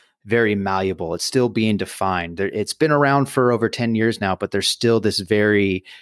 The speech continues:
you know, innovative and creative aspect about it that there's a lot of, like, freedom and independence that, that I like about podcasting. And so we really try to highlight the people that are really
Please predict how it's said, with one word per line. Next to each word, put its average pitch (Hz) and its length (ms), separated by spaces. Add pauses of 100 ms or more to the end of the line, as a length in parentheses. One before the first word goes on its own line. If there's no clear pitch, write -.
(220)
you 131 100
know, 107 140
innovative 110 680
and 95 120
creative 104 640
aspect 104 500
about 92 300
it 90 200
that 90 340
there's 101 140
a 117 40
lot 135 200
of, 101 120
like, 92 180
freedom 127 460
and 104 120
independence 98 640
that, 85 260 (100)
that 92 160
I 90 60
like 92 260
about 87 320
podcasting. 90 720
And 90 100
so 101 180
we 104 140
really 120 460 (240)
try 131 160
to 104 80
highlight 101 500
the - 80
people 92 380
that 92 180
are 87 220 (420)
really 113 380